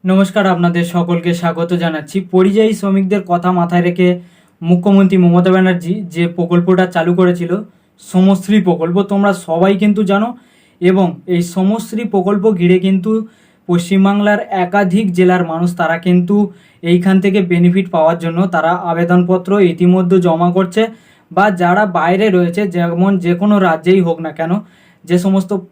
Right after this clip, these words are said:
শ্রমিকরা, পরিযায়ী শ্রমিক বলা হচ্ছে যাদেরকে, তারা কিন্তু বাইরে থেকে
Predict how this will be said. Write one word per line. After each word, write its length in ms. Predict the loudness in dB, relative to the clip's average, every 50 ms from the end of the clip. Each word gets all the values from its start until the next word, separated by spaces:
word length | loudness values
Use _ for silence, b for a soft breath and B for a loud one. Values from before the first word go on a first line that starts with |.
| _ -20 -14
শ্রমিকরা, 460 | -8 -4 0 0 0 0 2 0 -2 -2
পরিযায়ী 520 | -2 -4 -4 -4 0 0 2 2 2 0 -2
শ্রমিক 420 | -4 -12 -12 -6 -2 -2 -2 0 0
বলা 180 | 0 0 0
হচ্ছে 220 | -2 -2 -6 -8 -8
যাদেরকে, 440 | -6 -6 -6 -6 -8 -8 -4 -4 -4 -4 B B B B B B B
তারা 180 | -2 0 0 2
কিন্তু 300 | 2 2 0 0 0 0
বাইরে 340 | 0 0 0 2 2 0 0
থেকে 240 | 0 -2 -2 -2